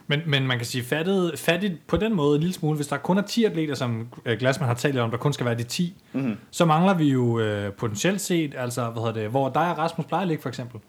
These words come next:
Speaker 2: Mhm.
Speaker 1: Så er I måske væk på det tidspunkt.
Speaker 2: Ja, det han, det han, øh, har været ude at sige, det er søndagen.
Speaker 1: Ja, der er ti tilbage.
Speaker 2: Der er ti tilbage.
Speaker 1: Okay.
Speaker 2: Så, øh, og det format, synes jeg egentlig er, er ret fedt. Det, de så bliver nødt til at være opmærksom på, det er, at pointsystemet så selvfølgelig også skal, skal ændre sig en lille
Speaker 1: Ja,
Speaker 2: smule. For de
Speaker 1: ja.
Speaker 2: kan ikke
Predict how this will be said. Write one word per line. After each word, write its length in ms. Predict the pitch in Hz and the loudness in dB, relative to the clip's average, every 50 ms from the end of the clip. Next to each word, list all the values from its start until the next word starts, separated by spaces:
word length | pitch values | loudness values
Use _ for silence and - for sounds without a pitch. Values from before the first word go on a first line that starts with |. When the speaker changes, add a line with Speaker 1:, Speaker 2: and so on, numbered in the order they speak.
| _ _ | _ _
Speaker 2:
Mhm. 180 | 127 127 120 113 | -4 -2 -2 2
Speaker 1:
Så 100 | 113 175 | 2 2
er 40 | |
I 80 | 175 180 | 4 4
måske 280 | 180 185 - 151 135 123 | 2 2 2 0 0 0
væk 160 | 160 180 - | -2 -2 -2
på 80 | - | -4
det 100 | 147 120 | -6 -4
tidspunkt. 340 | 120 139 131 - 120 113 - _ - _ _ | -6 -8 -10 -10 -12 -16 -16 _ -20 _ _
Speaker 2:
Ja, 120 | - 85 107 - - - - - _ | -6 -6 -6 -6 -8 -14 -20 -10 _
det 100 | 139 143 | 0 0
han, 100 | 156 160 - - | 0 0 -2 -4
det 140 | 147 151 147 | -4 -2 -2
han, 160 | 151 151 147 | -2 -2 -2
øh, 60 | 139 127 | -2 0
har 140 | 120 120 | 0 0
været 140 | 117 117 113 113 | 0 2 2 2
ude 140 | 113 120 | 2 0
at 60 | 123 120 | -2 -4
sige, 240 | - - 110 107 | -4 -6 -6 -4
det 140 | 98 110 107 | -2 -2 0
er 140 | 110 104 95 | 2 0 0
søndagen. 460 | - - - 156 127 98 85 - - - - - _ _ | 0 -2 -2 -2 -2 -2 -4 -4 -6 -10 -20 -20 _ _
Speaker 1:
Ja, 160 | 143 135 131 123 - - - _ | -2 -2 -2 -2 -4 -10 -6 _
der 60 | - 165 | 0 2
er 60 | 160 | 2
ti 160 | 160 - 160 | 0 -2 -4
tilbage. 300 | 139 139 135 127 123 120 120 | -4 -4 -4 -4 -6 -4 -2
Speaker 2:
Der 60 | 110 | 0
er 100 | 107 110 | 0 0
ti 160 | - - 113 | -2 -4 -6
tilbage. 260 | - - - - - | -8 -6 -6 -4 -2
Speaker 1:
Okay. 200 | - 139 127 110 87 - - - | -2 0 0 -2 -4 -6 -10 -16
Speaker 2:
Så, 420 | - - - 120 110 104 107 101 | -10 -2 0 2 2 4 2 2
øh, 180 | 98 98 101 - - | 0 0 -2 -4 -4
og 100 | 110 117 - - - - _ - | -6 -6 -6 -10 -16 -20 _ -4
det 160 | 139 156 156 | -2 -2 -2
format, 460 | 156 - 180 156 147 143 143 113 - | -2 -4 -4 -4 -2 -4 -4 -4 -6
synes 240 | - - 147 139 135 | -8 -6 -6 -4 -4
jeg 60 | 135 127 | -4 -4
egentlig 280 | 123 110 123 131 120 | -4 -6 -6 -6 -4
er, 560 | 92 80 98 101 95 90 90 87 85 82 - - | -2 -2 -2 -2 -2 -4 -4 -6 -8 -12 -12 -6
er 140 | - 123 120 | -4 -2 0
ret 160 | 101 107 117 | 0 -2 -2
fedt. 320 | - - 117 113 - - - | -2 -2 -4 -4 -4 -4 -4
Det, 160 | 139 143 139 | -4 -4 -4
de 100 | 156 147 | -6 -6
så 160 | - - 143 | -4 -6 -4
bliver 140 | 120 139 135 | -2 -2 -2
nødt 160 | 135 131 131 | -2 -4 -4
til 80 | 135 127 | -4 -4
at 80 | 101 | -2
være 120 | 110 98 82 | -2 -2 -2
opmærksom 380 | 95 101 101 107 - - 113 | -2 -4 -4 -6 -6 -10 -10
på, 180 | 95 110 101 90 | -8 -8 -8 -4
det 80 | 101 107 | -2 -2
er, 160 | 104 101 101 - - | 0 0 0 0 -2
at 140 | - 98 - | -4 -6 -8
pointsystemet 720 | - - - 131 120 113 113 120 110 - 113 95 73 80 - | -10 -8 -6 -4 -4 -4 -4 -8 -8 -8 -8 -8 -6 -8 -12
så 100 | - 95 | -12 -14
selvfølgelig 320 | 87 92 87 101 98 90 | -14 -12 -10 -8 -6 -6
også 140 | 85 90 - | -6 -6 -8
skal, 240 | - 85 85 85 82 | -10 -10 -10 -10 -10
skal 160 | - - - | -12 -12 -12
ændre 160 | 90 87 90 | -12 -12 -12
sig 100 | - 85 | -12 -12
en 60 | 87 | -14
lille 240 | 90 87 - - 135 | -14 -12 -8 -6 -4
Speaker 1:
Ja, 80 | 123 120 | -4 -4
Speaker 2:
smule. 140 | 95 95 | -6 -8
For 100 | - 104 | -12 -10
de 80 | 92 110 | -6 -4
Speaker 1:
ja. 60 | 120 | -2
Speaker 2:
kan 100 | 117 120 | 0 0
ikke 280 | 120 127 123 139 139 | 0 0 0 -2 -4